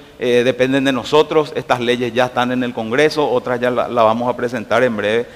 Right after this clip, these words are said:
Así que en la medida que podamos seguir acompañando y apoyando este proceso de reformas que va a sustentar y nos va a permitir otros veinte años más de, de, de estabilidad macroeconómica, creo que es relevante. Hoy estamos en un punto de inflexión,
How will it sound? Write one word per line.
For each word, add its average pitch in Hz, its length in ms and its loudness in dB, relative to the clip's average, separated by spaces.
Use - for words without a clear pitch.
Así 110 180 -8
que 123 60 -2
en 143 80 2
la 147 80 6
medida 139 320 4
que 147 100 2
podamos 135 360 0
seguir 131 200 2
acompañando 135 720 0
y 139 60 0
apoyando 139 640 0
este 131 180 -2
proceso 123 460 -4
de 131 80 2
reformas 123 540 0
que 127 120 0
va 127 80 8
a 135 60 4
sustentar 143 640 2
y 156 60 -2
nos 147 160 -2
va 135 60 6
a 131 80 2
permitir 139 440 0
otros 143 300 0
veinte 151 400 0
años 139 280 0
más 123 300 0
de, 120 240 0
de, 110 220 0
de 120 60 -2
estabilidad 120 520 0
macroeconómica, 117 800 -4
creo 117 180 0
que 110 120 -2
es 113 100 -6
relevante. 117 640 -2
Hoy 151 120 2
estamos 156 340 4
en 160 80 0
un 160 80 0
punto 147 280 -2
de 156 60 2
inflexión, 127 560 -4